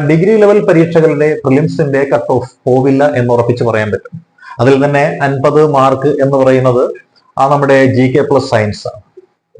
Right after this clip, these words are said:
ജി കെ പ്ലസ് സയൻസ് ആണ്. അൻപത് മാർക്ക് എന്ന് പറയുന്ന ആ ഒരു ഏരിയ എന്ന് വെച്ചാൽ മാത്സ്, മലയാളം, ഇംഗ്ലീഷ്, ഈ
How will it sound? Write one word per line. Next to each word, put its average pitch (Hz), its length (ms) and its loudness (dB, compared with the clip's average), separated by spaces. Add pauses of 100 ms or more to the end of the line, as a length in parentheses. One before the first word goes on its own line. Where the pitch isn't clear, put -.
ജി 113 100 0 (100)
കെ 123 100 2 (100)
പ്ലസ് 120 260 -2 (1000)
സയൻസ് 101 380 -4
ആണ്. - 120 -16 (500)
അൻപത് 151 260 2 (100)
മാർക്ക് 165 360 2 (760)
എന്ന് 180 240 2
പറയുന്ന 170 400 4 (160)
ആ - 20 4 (120)
ഒരു 156 100 4 (100)
ഏരിയ 147 220 2 (120)
എന്ന് 143 120 0
വെച്ചാൽ 139 240 2 (220)
മാത്സ്, 143 460 0 (920)
മലയാളം, 127 580 2 (1160)
ഇംഗ്ലീഷ്, 123 460 0 (180)
ഈ 123 40 2